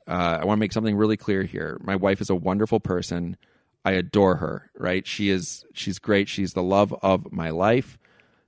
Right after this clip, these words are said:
da, da, da, da, da. And then they would say more things. Like,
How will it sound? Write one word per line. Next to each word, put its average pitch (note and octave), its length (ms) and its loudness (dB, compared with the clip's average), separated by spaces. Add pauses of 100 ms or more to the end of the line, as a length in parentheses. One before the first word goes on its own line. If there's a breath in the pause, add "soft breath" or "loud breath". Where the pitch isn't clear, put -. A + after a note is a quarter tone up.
(340 soft breath)
da, G2 140 0
da, F#2+ 100 2
da, F2+ 160 0
da, F#2 60 0
da. G#2 340 2
And G2+ 140 -4
then G2 60 0
they F#2+ 80 0
would F#2+ 160 -2
say F#2+ 100 0
more F#2+ 240 0
things. G2 420 -4 (120)
Like, G2+ 260 -2